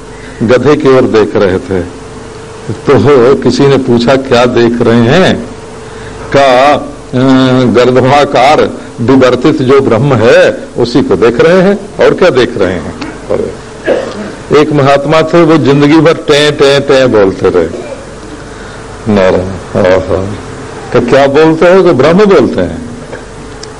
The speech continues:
और हे, एक महात्मा जो हैं, हैं, उनको बनारस से लेके कलकत्ते का स्टेशन, कलकत्ते तक स्टेशनों का नाम ही याद था, वही लेते रहते थे। "अरे, ये क्या करते हो?" कहा, "ब्रह्म है, ब्रह्म नाम है।"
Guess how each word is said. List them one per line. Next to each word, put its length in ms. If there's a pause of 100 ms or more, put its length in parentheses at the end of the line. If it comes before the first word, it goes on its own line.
(760)
और 760 (140)
हे, 420
एक 160
महात्मा 500
जो 200
हैं, 440 (240)
हैं, 100
उनको 320
बनारस 520
से 80
लेके 320
कलकत्ते 600
का 120
स्टेशन, 540
कलकत्ते 560
तक 220
स्टेशनों 500
का 120
नाम 280
ही 140
याद 140 (160)
था, 120 (340)
वही 200
लेते 320
रहते 340
थे। 140
"अरे, 140
ये 180
क्या 220
करते 320
हो?" 120
कहा, 160
"ब्रह्म 380
है, 220
ब्रह्म 180
नाम 200
है।" 240